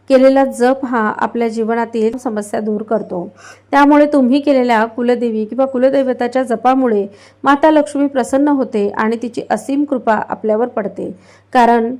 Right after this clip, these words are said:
कोजागिरीची रात्र ही दैवी रात्र मानली जाते.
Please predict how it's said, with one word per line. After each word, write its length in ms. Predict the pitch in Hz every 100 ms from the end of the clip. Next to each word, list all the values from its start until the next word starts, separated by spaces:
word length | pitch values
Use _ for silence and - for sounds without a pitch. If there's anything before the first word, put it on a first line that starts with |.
| -
कोजागिरीची 640 | 240 226 240 254 254 277
रात्र 500 | 269 220 220 226 214 220
ही 140 | 220
दैवी 420 | 247 220 220 214 285
रात्र 300 | 277 269 247
मानली 340 | 240 240 277
जाते. 420 | 254 220 190 180